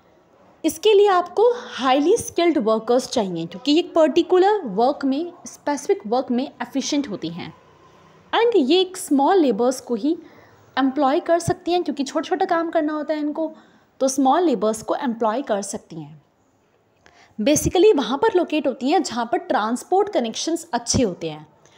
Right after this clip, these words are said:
and इनसे पॉल्यूशन नहीं होता। ये बहुत ज़्यादा इंपॉर्टेंट है कि इनसे पॉल्यूशन नहीं होता। I was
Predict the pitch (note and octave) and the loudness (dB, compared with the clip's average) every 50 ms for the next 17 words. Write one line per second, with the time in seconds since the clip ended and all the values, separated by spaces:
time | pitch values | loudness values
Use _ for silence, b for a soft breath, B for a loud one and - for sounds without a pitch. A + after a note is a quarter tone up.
0 | b b b _ _ - D4 F4+ F4+ - - D4 D4 D4+ C#4 - - F#4+ G4+ G#4 | b b b _ _ -4 -2 -2 -4 -4 -4 -2 0 0 0 0 0 -2 -2 0
1 | - D4+ B3 A#3 G#3 A3+ A#3+ - - - F4 C#4 A3 G#3 G#3 G#3 E3 A#3+ C4 C4 | -2 -4 -4 -2 -2 -4 -4 -4 -4 -2 -2 0 0 -2 -4 -4 -2 0 0 0
2 | C#4 C4 - A#3 F#3+ F#3+ F#3 - G3+ G3 G3 F3+ D3+ D3 B B B B B B | 0 -2 -4 -6 -8 -8 -6 -4 -2 0 0 0 -2 -4 B B B B B B
3 | B - A#3+ C4 F#3+ F3 G3 G3+ - - C#4+ D#4 - - C4+ B3+ C4+ C4+ B3+ - | B -6 -4 -4 -4 -6 -8 -10 -4 0 0 2 2 2 2 2 2 0 0 2
4 | B3 A#3 A3+ A3+ A3+ D4 D4+ - D4+ D4 C4+ C#4+ E4 - - A#3 A#3 B3 C4+ C4 | 0 0 0 0 -4 -4 -4 -2 0 -2 -2 -2 -2 -2 0 0 2 2 0 0
5 | - C#4 C4 A3 E3 - - F3 - - G3+ A3 A3 C4 | 0 0 -2 -2 -4 -4 -4 -4 -2 -2 -2 0 0 -2